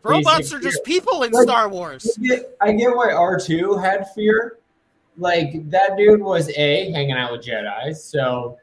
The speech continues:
Speaker 2: you know, midichlorians and all that.
Speaker 1: Yeah,
Speaker 2: B,
Speaker 1: look.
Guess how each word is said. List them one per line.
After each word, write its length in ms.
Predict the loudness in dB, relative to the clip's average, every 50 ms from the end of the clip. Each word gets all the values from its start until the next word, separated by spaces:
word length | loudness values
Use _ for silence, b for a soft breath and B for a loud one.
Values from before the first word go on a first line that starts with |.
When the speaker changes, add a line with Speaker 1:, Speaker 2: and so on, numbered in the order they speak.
| _ _ _
Speaker 2:
you 100 | -8 -6
know, 340 | -4 -4 -4 -4 -8 -10 -12 _ -10
midichlorians 880 | -6 -4 -4 -4 -4 -6 -6 -6 -4 -2 -2 -2 -2 -2 -4 -4 -4
and 80 | -6 -6
all 200 | -6 -6 -6 -6
that. 380 | -6 -6 -4 -6 -6 -8 -12 _ _ _
Speaker 1:
Yeah, 380 | -10 -8 -4 -4 -4 -4 -4 -6 -8 -10 -6
Speaker 2:
B, 60 | -2
Speaker 1:
look. 240 | 0 2 2 2